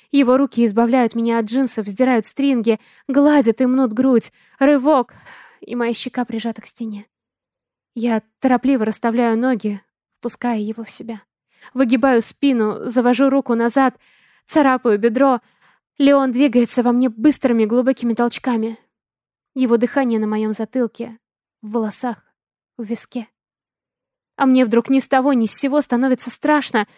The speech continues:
что все происходит слишком стремительно и может быстро закончиться. Приходится напомнить себе, что Леон только мой. И впереди у нас долгая и счастливая жизнь.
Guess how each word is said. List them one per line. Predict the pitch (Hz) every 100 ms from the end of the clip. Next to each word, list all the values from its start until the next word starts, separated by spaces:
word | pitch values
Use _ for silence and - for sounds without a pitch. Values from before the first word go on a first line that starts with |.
| _ -
что | -
все | 269 302
происходит | 269 262 - 269 214
слишком | - 285 - 254
стремительно | - 320 330 - 233 202 - _ _ _
и | 302
может | 302 247
быстро | 240 - 240
закончиться. | 240 294 339 269 220 - 220 - _ _ _ _ _ _ _
Приходится | - 254 285 226 - 233
напомнить | 220 277 254 220
себе, | - 226 214 208
что | - 226 214 -
Леон | 240 226 240 220
только | 233 220 -
мой. | 220 226 208 - _ _ _ _ _ _ _ _
И | 220
впереди | - 233 220 254
у | 247
нас | 208 202 - -
долгая | 226 269 226 208
и |
счастливая | 202 - - 233 220 220
жизнь. | - 208 208